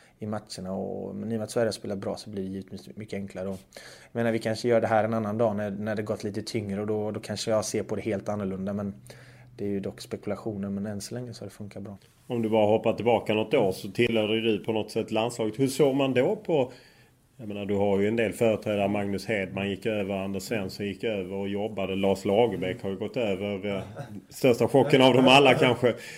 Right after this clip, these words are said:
Speaker 2: Hur såg man på dem, liksom, inifrån när man tillhörde spelargruppen?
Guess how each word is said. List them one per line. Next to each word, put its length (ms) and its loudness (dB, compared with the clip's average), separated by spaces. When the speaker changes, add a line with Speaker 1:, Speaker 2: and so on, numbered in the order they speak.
Speaker 2:
Hur 300 6
såg 300 6
man 140 2
på 200 2
dem, 200 2
liksom, 300 -2
inifrån 640 0
när 80 -4
man 140 -4
tillhörde 340 0
spelargruppen? 800 -6